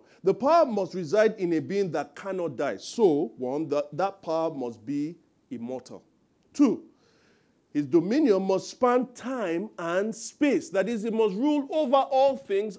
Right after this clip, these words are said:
and he can't die, so it must rule over all times. So that means dominion must be eternal. Then, to control things the world over, that means that being cannot be controlled.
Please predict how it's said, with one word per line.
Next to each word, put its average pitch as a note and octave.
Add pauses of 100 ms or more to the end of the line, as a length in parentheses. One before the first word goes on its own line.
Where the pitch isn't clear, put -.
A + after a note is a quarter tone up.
and A3 (240)
he G3
can't B3+
die, D#3+
so G3
it F3+
must E3+
rule A3
over F#3+ (180)
all E3+
times. C#3 (300)
So C#3
that D#3+
means F3 (260)
dominion C#3
must A#2+
be B2+
eternal. B2+ (460)
Then, E3 (920)
to C#4
control D4
things A3+
the F3
world A3+
over, E3 (500)
that A3+
means F3+
that F#3
being D3+
cannot D#3
be B2
controlled. G#2+